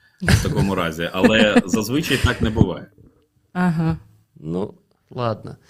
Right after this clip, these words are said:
Speaker 3: Добре.
Speaker 2: Э, нет, поня-, тут понятно, как бы, э, и ва-, ваша мысль тоже понятна, да, безусловно.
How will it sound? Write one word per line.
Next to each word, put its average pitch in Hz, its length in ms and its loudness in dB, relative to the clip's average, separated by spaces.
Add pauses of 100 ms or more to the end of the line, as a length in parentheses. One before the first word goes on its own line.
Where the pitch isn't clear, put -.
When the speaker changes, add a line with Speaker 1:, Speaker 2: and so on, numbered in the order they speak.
(180)
Speaker 3:
Добре. 226 280 2 (120)
Speaker 2:
Э, - 20 -4
нет, 202 280 2
поня-, 240 220 2
тут 240 200 -4
понятно, 247 480 0
как 131 200 -8
бы, 135 100 -4 (300)
э, 143 240 0
и 143 40 -4
ва-, 147 180 0
ваша 147 260 -2
мысль 143 220 -6
тоже 139 200 -2
понятна, 113 480 -4
да, 107 140 -6
безусловно. 110 680 -4